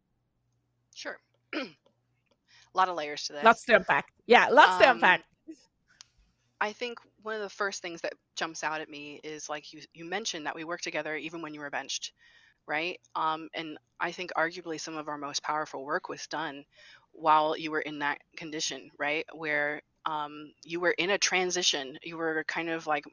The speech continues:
Speaker 1: even moving beyond C S G O at the time that we were working together most. Um, and this is a service that I do not feel like most orgs are willing to provide. Um,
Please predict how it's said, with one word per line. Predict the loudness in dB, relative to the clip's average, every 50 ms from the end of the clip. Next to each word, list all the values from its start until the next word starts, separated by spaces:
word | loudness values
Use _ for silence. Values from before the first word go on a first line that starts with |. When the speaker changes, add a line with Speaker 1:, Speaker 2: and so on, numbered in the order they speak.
| _ _ _ -10
Speaker 1:
even | -8 -6 -4 -2
moving | -2 -2 -2 -2 -2 -2
beyond | -2 -2 -2 -2 0 0 0 0 0 -4
C | -6 -6 -4 -4
S | -4 -4 -4 -4
G | -2
O | -2 0 0
at | 0 0 -2
the | -2 -4
time | -4 -4 -4 -4
that | -6 -8
we | -6 -6
were | -6 -6
working | -6 -8 -8 -10 -10 -10
together | -10 -6 -4 -4 -4 -4 -6
most. | -6 -8 -6 -2 -2 -2 -2 -4 -10 _ -18 -18 -16 -16 -16 -18 -18 -20 _ _ 2
Um, | 4 6 6 6 4 0 -4 -8 -6 0
and | 2 4 4 2 2 -4 -8 _ 0
this | 0 0 2 0
is | 0 0 0 -4 -4 _
a | -2 0
service | 0 0 2 2 2 4 4 2 2 2 -2 -2
that | 0 2 2 2 0 -4 _ -18 -20 -20 -20 2 4
I | 4 4 4
do | 2 -2
not | -2 2 2 2 2 2
feel | 0 -2 -2 0
like | 0 -2 -2 -2 -6
most | -6 -4 -4 -4 -6 -4 -4
orgs | -4 -6 -4 -4 -6 -6 -6 -8 -12 _ _ _
are | -2 -2
willing | -2 -2 -4 -2 -2 -2 -2 -4
to | -4 -6
provide. | -8 -8 -6 -4 -4 -4 -6 -10 -16 _ _ _ -20 -20 -20 -20 _ _ _
Um, | 2 4 4 4 2 0 -4 -8